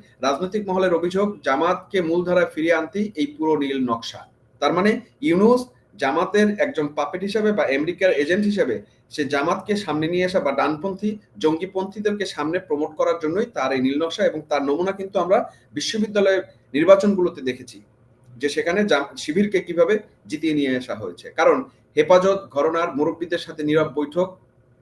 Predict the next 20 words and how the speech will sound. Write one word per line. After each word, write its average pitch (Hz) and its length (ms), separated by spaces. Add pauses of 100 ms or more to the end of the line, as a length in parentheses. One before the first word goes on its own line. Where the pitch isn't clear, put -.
(1000)
বরাবর 190 400
গোপন 190 440 (400)
আলোচনার 165 460
খবর, 185 380
ছাত্র - 320
উপদেষ্টার 160 460
জামাত 143 280
ঘনিষ্ঠতা, 165 580
আন্তর্জাতিক 151 680
লবিং 151 280
গ্রুপগুলোর 151 400
সাথে 147 160
সমঝোতা, 175 580 (100)
ইসলামিক 151 420
ব্লকের 143 320
কাছে 139 240
ইউনূস 135 320
সরকারের 135 300 (100)
তোষণমূলক 135 520
আচরণ। 98 340